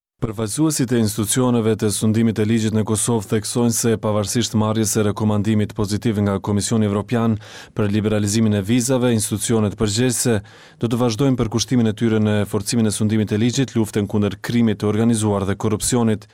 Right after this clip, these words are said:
Rekomandimi pozitiv nuk nënkupton edhe përmbylljen e gjithë procesit të liberalizimit të vizave, nga se deri te vendimi final, procedurat kërkojnë miratimin e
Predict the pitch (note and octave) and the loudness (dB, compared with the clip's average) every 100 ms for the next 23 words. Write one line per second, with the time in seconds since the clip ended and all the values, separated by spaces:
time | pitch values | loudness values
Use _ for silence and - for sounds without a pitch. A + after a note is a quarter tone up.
0 | _ _ _ - A#2 B2+ C3+ C3 D#3 B2 | _ _ _ -4 -2 0 2 2 2 0
1 | C3 A2+ G#2+ C3 A2+ B2 B2+ A#2+ A2 A2 | 0 -2 0 0 2 0 0 -2 0 -2
2 | G#2 A2+ A2 G#2+ G#2 G#2+ G#2 B2 A2+ G#2 | -2 0 0 0 0 0 0 0 2 0
3 | G2 A#2+ A2 A2 G2+ B2+ B2+ - C3+ G#2 | -2 -4 -2 -4 -2 0 0 -2 -2 0
4 | G2 G2+ G2+ G2 G#2+ G#2+ G#2+ B2 C#3 C#3+ | 0 0 0 0 0 0 0 0 0 2
5 | B2+ A2 G2+ G#2+ G2+ A2 G#2 G2+ G2 G2 | 2 0 0 -2 0 -2 0 -2 0 0
6 | A#2+ A2 G2 B2 A#2+ C3 - - - - | 2 0 0 0 0 -2 -8 -20 -20 -8
7 | C#3 C3 C#3 E3 C3+ - - A2 B2 C3 | -4 0 2 2 2 0 -4 -2 0 2
8 | C#3+ A2+ G#2+ B2 A#2 | 2 2 0 0 2